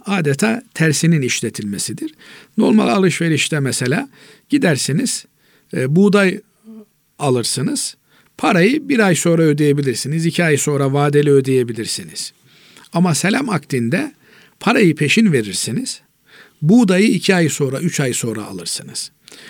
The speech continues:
Burada, e, selam akdi olmayan bir ürünün,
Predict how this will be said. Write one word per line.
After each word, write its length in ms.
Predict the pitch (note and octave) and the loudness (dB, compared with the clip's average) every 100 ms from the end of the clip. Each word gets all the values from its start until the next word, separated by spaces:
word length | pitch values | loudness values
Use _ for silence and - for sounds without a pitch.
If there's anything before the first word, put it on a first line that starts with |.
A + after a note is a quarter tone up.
| - - - | -20 -20 0
Burada, 460 | C#4+ D#4 G3 F3+ - _ _ _ | 2 4 4 2 -2 _ _ _
e, 80 | A2+ | -10
selam 460 | - D3 A3 C#4 - | -2 2 2 2 -2
akdi 500 | - C#3+ - F#3+ C4 - _ _ _ - | -2 -2 -2 0 0 -2 _ _ _ 0
olmayan 800 | G#3 D4+ C#4+ G#3 F3+ F3 E3+ D3+ | 4 4 4 2 4 4 2 0
bir 160 | D3+ D3 | -2 -2
ürünün, 420 | C3+ C3 B2+ A#2+ | -2 0 -2 -4